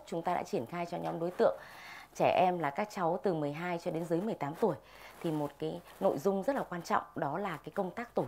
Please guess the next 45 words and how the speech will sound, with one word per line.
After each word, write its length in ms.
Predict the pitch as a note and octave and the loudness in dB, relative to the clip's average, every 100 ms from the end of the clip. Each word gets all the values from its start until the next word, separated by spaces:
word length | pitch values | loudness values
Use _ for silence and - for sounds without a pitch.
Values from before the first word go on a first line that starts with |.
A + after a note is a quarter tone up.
| - | -2
chức 200 | C4+ - | -6 -4
triển 200 | F#3 B2+ | -4 -4
khai 280 | F3+ F3 E3+ - - - | -4 -6 -8 -14 -18 -6
cho 100 | F3+ | -4
nhóm 200 | E3 D#3 | -2 -2
trẻ 220 | - C#3+ | -2 2
em 220 | - E3+ | 2 2
này 100 | D#3+ | 0
như 100 | C3 | -4
thế 120 | D#3 F3+ | -4 -2
nào. 200 | E3+ C#3 - - - - - | -2 -4 -10 -18 -18 -18 -4
Sự, 300 | - C#3+ C2+ - - - | 0 2 0 -6 -14 -8
cái 80 | F#3+ | 4
quá 140 | F#3+ | 4
trình 220 | F#3+ G#3+ | 6 2
triển 180 | D3+ D#3+ | 2 0
khai 360 | - F#3+ F#3 F#3 - | 0 0 0 0 -2
công 160 | F#3 | -4
tác 220 | F3+ A#3+ A#3+ | 0 -2 0
tiêm 120 | F#3+ | 0
chủng 200 | G#3 C#3+ | 0 0
cho 120 | E3+ | -2
trẻ 240 | F3 C3+ - | -2 0 2
em 140 | F3+ F3+ | 0 -2
thì 80 | C3+ | -6
chúng 140 | D3 | -6
tôi 200 | E3+ F3+ | -2 -2
cũng 180 | F3 E3+ | -2 -6
phải, 200 | G3+ F3 - - - - | -4 -6 -8 -14 -14 -14
à, 80 | - | -6
nhận 220 | D3 D#3 | -4 2
định 120 | A3 - | 2 2
một 180 | - C#3+ | -2 -4
cái, 120 | - D#3 - - - - - - - | -4 -8 -10 -20 -20 -20 -20 -16 -8
à, 340 | D#3+ D#3 - E3 | -4 -4 -4 -2
ghi 100 | F#3 | 2
nhận 160 | G#3 G3+ - | 8 8 8
cái 80 | F3 | -2
sự 260 | - G#3 - - - - - | -2 -2 -2 -10 -16 -18 -14
tham 220 | - G3+ F#3 | -4 -2 6
gia, 380 | G3+ G3+ F#3+ F3 | 8 8 4 -2
hỗ 120 | - | -4
trợ 200 | - - - | -2 0 0
tích 120 | C#4+ | 6
cực 140 | - | 6